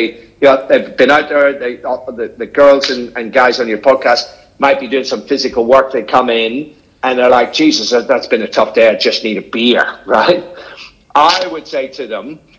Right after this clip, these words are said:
"Right, okay, just park that. Notice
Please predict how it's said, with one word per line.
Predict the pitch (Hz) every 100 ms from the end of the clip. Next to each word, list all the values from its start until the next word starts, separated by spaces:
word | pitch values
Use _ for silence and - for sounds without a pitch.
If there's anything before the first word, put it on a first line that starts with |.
| _
"Right, | - 131 - -
okay, | 180 - -
just | 180 190
park | - 190 190 214
that. | 170 117 135
Notice | 151 143 151 175 214 196 - - - -